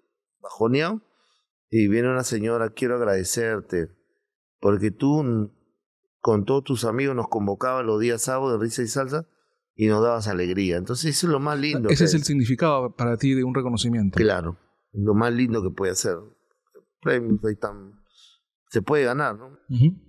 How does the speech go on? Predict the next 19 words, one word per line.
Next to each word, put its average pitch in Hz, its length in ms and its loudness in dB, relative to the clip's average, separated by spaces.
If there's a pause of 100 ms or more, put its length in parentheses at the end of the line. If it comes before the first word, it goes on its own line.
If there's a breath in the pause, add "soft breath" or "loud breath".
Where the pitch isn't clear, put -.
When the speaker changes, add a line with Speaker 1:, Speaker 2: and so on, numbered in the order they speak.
(420)
Speaker 1:
Sí - 160 2
he - 20 4
ganado 113 320 2
algunos 104 300 -2
premios, 107 500 -4
no, 110 180 -14
no, 117 220 0
no 120 160 -2
soy 117 300 0
de... 87 340 0 (760)
Eh, 107 280 2
me, 117 280 0
me, 120 600 -2
me 107 140 -2
alegra, 135 580 -2
como 98 320 -20 (300)
trato 147 380 0
de 117 160 0
que, 95 580 -4